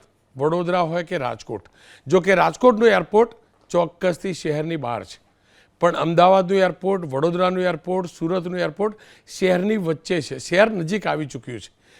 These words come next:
અને સુરત પૂરતી વાત કરી લઉં પહેલાં, સુરતના દ્રશ્યો તમે જોજો. સુરત એરપોર્ટ, એના દ્રશ્યો જોજો, ફૂલ સ્ક્રીન દ્રશ્યો જોજો. સુરતમાં એરપોર્ટ ઉપર વિમાન ટેક ઓફ થાય અથવા લેન્ડ થતું હોય છે ને, એ વખતના દ્રશ્યો જોજો. તમે નજીકના બિલ્ડિંગ ઉપર ઊભા રહ્યા છો ને,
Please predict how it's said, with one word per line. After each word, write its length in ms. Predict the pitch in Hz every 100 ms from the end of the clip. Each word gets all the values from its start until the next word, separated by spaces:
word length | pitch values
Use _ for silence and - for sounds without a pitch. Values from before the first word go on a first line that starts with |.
| _
અને 140 | - 180
સુરત 500 | - 196 240 240 -
પૂરતી 240 | 202 180
વાત 260 | 196 175 165
કરી 160 | 175 175
લઉં 200 | 170 156
પહેલાં, 260 | 160 196
સુરતના 420 | - 170 180 175
દ્રશ્યો 360 | 170 139 120 147
તમે 220 | 139 139
જોજો. 380 | 127 127 156 214 - - - _ -
સુરત 460 | - 233 254 254 -
એરપોર્ટ, 420 | 180 - 196 185 - _ _ _
એના 200 | 156 208
દ્રશ્યો 400 | 180 165 - 180
જોજો, 260 | 123 127 139
ફૂલ 240 | - 247
સ્ક્રીન 260 | 240 233 202
દ્રશ્યો 320 | 151 - 151
જોજો. 280 | 127 120 107 _ - _ - -
સુરતમાં 640 | 214 254 254 226 247 254
એરપોર્ટ 380 | 185 160 214 202
ઉપર 280 | 196 220
વિમાન 380 | 180 170 190 214
ટેક 320 | 202 170 156
ઓફ 200 | 185 180
થાય 160 | 190 196
અથવા 160 | 170 180
લેન્ડ 300 | 139 175 175
થતું 260 | 156 170
હોય 140 | 165 165
છે 160 | 226
ને, 120 | 208 - - - -
એ 100 | 214
વખતના 360 | 226 226 220 226
દ્રશ્યો 380 | 170 143 165
જોજો. 300 | 139 135 117 - - - _ -
તમે 440 | 202 226 254 269
નજીકના 540 | 240 185 180 220 220
બિલ્ડિંગ 420 | 233 196 190 226 220
ઉપર 160 | 220
ઊભા 220 | 220 180
રહ્યા 200 | 220 226
છો 200 | 220 240
ને, 120 | 196